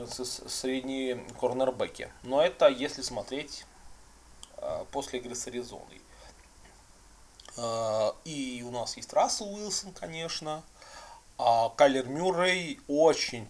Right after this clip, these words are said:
похож, э, манерой игры на Рассела Уилсона, на молодого Рассела Уилсона. И я жду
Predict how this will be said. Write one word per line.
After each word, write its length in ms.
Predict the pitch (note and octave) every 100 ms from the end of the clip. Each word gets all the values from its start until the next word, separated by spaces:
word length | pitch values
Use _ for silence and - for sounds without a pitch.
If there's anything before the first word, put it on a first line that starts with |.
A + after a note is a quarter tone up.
| -
похож, 880 | A2+ - - D3+ E3+ F3+ - - - -
э, 160 | A2+
манерой 540 | G#2+ A#2 B2+ A#2+ A2+ A2+
игры 480 | A#2 A#2+ D3+ A#3 A#3+ - - - - -
на 1040 | A2+ A#2+ A2+ G#2+ G#2 G#2+ G#2 G#2 G#2+ -
Рассела 380 | B2 C#3 - B2
Уилсона, 460 | B2 B2+ - - - - -
на 100 | A#2+
молодого 500 | A2+ G2+ G#2+ F3+ F#3+
Рассела 360 | C3+ C3+ - A2+ -
Уилсона. 500 | G#2+ - - - - - - - - - -
И 140 | - D3+
я 480 | C#3+ B2+ A2+ E3 F#3
жду 400 | - - D3+